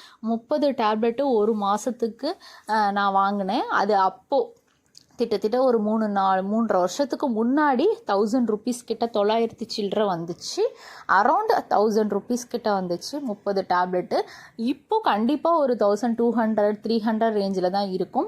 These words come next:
இது வந்து கண்டிப்பா ரேட்டு கூட தான். ஏன்னா, அந்த அளவு எஃபெக்ட், நம்ம அதை போட்ட உடனே கிறுகிறுன்னு தலை சுத்துதுன்னா, அப்ப எந்த அளவு போய் எஃபெக்ட் பண்ணுதுன்றத நம்மளே கணிச்சிக்க வேண்டிதான். அதே போல இந்த டேப்லெட்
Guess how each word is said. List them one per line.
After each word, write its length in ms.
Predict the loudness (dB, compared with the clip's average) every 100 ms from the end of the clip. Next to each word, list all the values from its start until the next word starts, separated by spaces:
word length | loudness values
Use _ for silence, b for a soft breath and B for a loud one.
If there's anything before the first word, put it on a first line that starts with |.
| -4
இது 200 | -2 0
வந்து 220 | 0 0
கண்டிப்பா 460 | 0 0 0 -2 0
ரேட்டு 360 | 0 0 -2
கூட 340 | -4 -2 0 0
தான். 220 | -2 -6 B B
ஏன்னா, 220 | -2 0 2
அந்த 300 | 2 2 2
அளவு 200 | 2 2
எஃபெக்ட், 640 | 0 0 0 -4 -4 -2 0
நம்ம 220 | 2 2
அதை 140 | 0 -2
போட்ட 400 | 0 2 2 2
உடனே 400 | 4 4 2 2
கிறுகிறுன்னு 500 | 0 -2 0 -2 -2
தலை 240 | 0 0 0
சுத்துதுன்னா, 360 | -4 -2 -2 -2
அப்ப 300 | -4 -2 -2
எந்த 340 | 0 0 0
அளவு 240 | 0 0 -2
போய் 200 | 0 0
எஃபெக்ட் 380 | -2 -6 -6
பண்ணுதுன்றத 580 | -6 -4 -2 -2 -2 -2
நம்மளே 380 | -2 -2 -2 -2
கணிச்சிக்க 500 | -2 -6 -8 -8 -8 -8
வேண்டிதான். 460 | -8 -8 -4 -4 -6 B B B
அதே 320 | 0 2 0
போல 280 | 0 0 0
இந்த 140 | 0
டேப்லெட் 480 | 0 2 2 0 -4